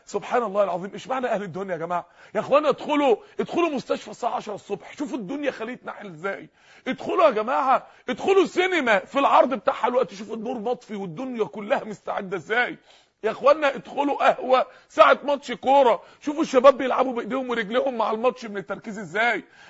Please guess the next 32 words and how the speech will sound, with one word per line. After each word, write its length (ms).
ادخلوا 580
مسجد 280
ساعه 200
صلاه 260
جماعه، 460
شوفوا 240
الناس 340
سرحانه 420
ازاي. 400
ادخلوا 640
اي 180
معهد 380
علمي 300
الوقت 300
بيدرس 460
فقه 320
الشريعه، 640
شوفوا 300
الناس 320
منصرفه 680
عن 200
تعلم 380
الدين 240
ازاي. 480
اشمعنى 320
الدنيا 320
ماشيه 300
جد 300
والدين 380
ماشي 240
بالمنظر 480
ده؟ 220